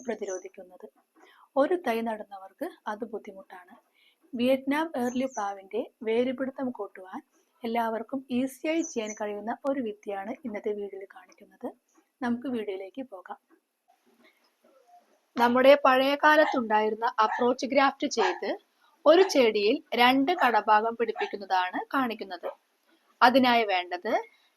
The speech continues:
നല്ല മൂർച്ചയുള്ള ഒരു കത്തി, കുറച്ചു നീളത്തിൽ ഒരു പ്ലാസ്റ്റിക് ചരട്, കുറച്ച് വലിപ്പമുള്ള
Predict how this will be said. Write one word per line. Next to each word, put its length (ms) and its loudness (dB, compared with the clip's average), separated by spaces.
നല്ല 460 4
മൂർച്ചയുള്ള 640 4
ഒരു 180 0
കത്തി, 340 -6
കുറച്ചു 340 6
നീളത്തിൽ 600 0
ഒരു 260 2
പ്ലാസ്റ്റിക് 580 4
ചരട്, 360 -4
കുറച്ച് 440 8
വലിപ്പമുള്ള 680 2